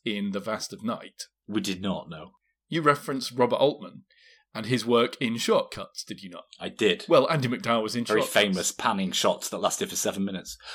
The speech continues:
Speaker 2: She was, but what else was she in? Like, 'cause she was a big name s-, at some point, wasn't she?
Speaker 1: Groundhog Day?
Speaker 2: Yes, Groundhog Day, yeah.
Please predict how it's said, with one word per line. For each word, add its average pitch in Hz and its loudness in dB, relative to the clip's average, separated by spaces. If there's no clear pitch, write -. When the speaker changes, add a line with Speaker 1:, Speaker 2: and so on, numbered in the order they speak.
Speaker 2:
She - 4
was, 180 4
but 190 6
what 214 4
else 208 4
was 190 4
she 185 4
in? 190 -2
Like, - -6
'cause - -2
she 208 0
was 156 2
a 110 2
big 107 2
name 113 0
s-, - -6
at 95 -12
some 98 -2
point, 82 -12
wasn't 95 -10
she? - -20
Speaker 1:
Groundhog 117 2
Day? 143 2
Speaker 2:
Yes, 85 -4
Groundhog 82 -12
Day, 80 -14
yeah. 82 -20